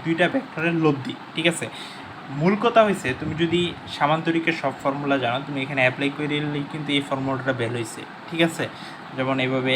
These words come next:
অ্যাপ্লাই করে সম-, সমকোণী ত্রিভুজের ফর্মুলা অ্যাপ্লাই হইছে, তারপর, আহ, তোমার এই ফর্মুলাটা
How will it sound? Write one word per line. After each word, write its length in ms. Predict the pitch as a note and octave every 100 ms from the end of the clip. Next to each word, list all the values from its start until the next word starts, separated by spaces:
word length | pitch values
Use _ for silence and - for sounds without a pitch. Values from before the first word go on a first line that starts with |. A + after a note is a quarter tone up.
| B2+
অ্যাপ্লাই 280 | C3+ C3+ C3 C3
করে 140 | B2+ B2
সম-, 200 | C3+ A#2+ B2+ B2+
সমকোণী 420 | C#3 C3+ - C#3+ C3+
ত্রিভুজের 440 | C3+ C3+ C3 C3 C3 -
ফর্মুলা 320 | - B2+ B2 B2+
অ্যাপ্লাই 260 | B2+ C3 B2+
হইছে, 220 | A#2+ C3+ A#2+
তারপর, 280 | B2+ A#2 C3
আহ, 920 | B2+ - - - - B2 A#2+ A#2 A#2+ A#2 - - - - - - C#3
তোমার 220 | C#3 C3+ C#3
এই 60 | C3+
ফর্মুলাটা 480 | - C#3+ C#3+ C3+ C3+